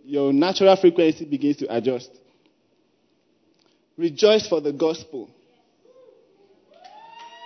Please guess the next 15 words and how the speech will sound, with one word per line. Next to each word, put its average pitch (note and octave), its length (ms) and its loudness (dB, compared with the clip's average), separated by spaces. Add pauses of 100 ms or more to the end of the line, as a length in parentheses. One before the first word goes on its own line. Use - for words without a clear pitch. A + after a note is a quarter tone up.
(880)
Hallelujah. - 1000 -20 (320)
Praise G3 240 0
the F3+ 80 0
Lord. E3 440 4 (1120)
On F3+ 420 -10 (280)
what F#3 480 -6
then? D#3 440 -4 (1000)
Only G#3+ 360 -10
that D#3 220 -2
in D#3+ 140 4
every F#3 340 -4
way, D#3+ 300 -8
whether E3+ 300 -2
in E3 220 -8 (120)
present, F3+ 540 -10